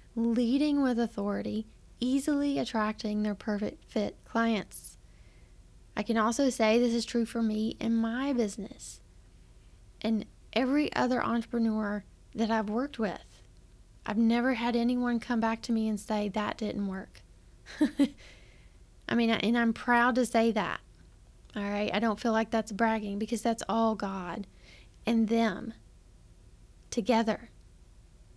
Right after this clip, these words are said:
right? It's God and them together. They were intentional with implementation, and they were committed to the process. And they're now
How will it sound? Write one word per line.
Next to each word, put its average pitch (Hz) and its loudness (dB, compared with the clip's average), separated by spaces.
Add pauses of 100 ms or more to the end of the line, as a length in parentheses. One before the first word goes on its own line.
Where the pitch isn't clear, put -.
(220)
right? 214 0
It's - -6
God 220 0
and 214 -2
them 214 -2
together. 208 -4 (500)
They 226 -2
were 208 -4
intentional 277 0 (920)
with - 2
implementation, 262 0
and 220 -2
they 214 0
were 202 -4
committed 220 0
to 226 -4
the 208 -4
process. 196 -8
And 220 0
they're 220 0
now 220 -2